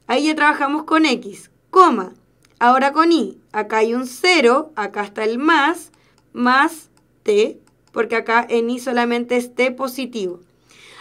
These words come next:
Ahora aquí, positivo con negativo, me va a quedar entonces que eso me da negativo. Ahí estamos sup-, sumando,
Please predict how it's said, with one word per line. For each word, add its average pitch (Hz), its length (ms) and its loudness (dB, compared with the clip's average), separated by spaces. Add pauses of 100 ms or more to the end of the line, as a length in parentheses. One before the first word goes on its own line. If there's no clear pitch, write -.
Ahora 269 340 6
aquí, 214 280 -4
positivo 247 760 2
con 214 240 -2
negativo, 311 640 0
me 240 200 2
va 226 100 2
a 240 80 -2
quedar 247 320 0
entonces 254 480 -6
que 233 220 4
eso 247 200 -2
me 220 160 -2
da 247 320 2 (840)
negativo. 226 800 -2 (1120)
Ahí 285 140 2
estamos 339 400 2
sup-, 247 340 -8
sumando, 359 800 0